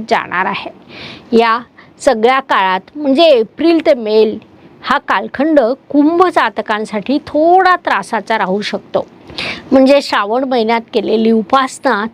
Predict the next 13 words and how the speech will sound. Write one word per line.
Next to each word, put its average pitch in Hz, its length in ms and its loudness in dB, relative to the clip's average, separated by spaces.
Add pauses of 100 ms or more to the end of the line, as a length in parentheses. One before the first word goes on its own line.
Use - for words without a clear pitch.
तेव्हा 202 380 0
तुमच्यासाठी 240 640 -4
लाभदायक 208 640 -2
ठरेल. - 280 -6 (600)
आपण 262 360 0
जी 269 80 0
उपासना 240 600 0
करतो 247 580 0 (400)
ती 330 60 4
केव्हा 233 560 2
आणि 339 260 -2
कशी 294 340 0
लाभदायक 220 640 0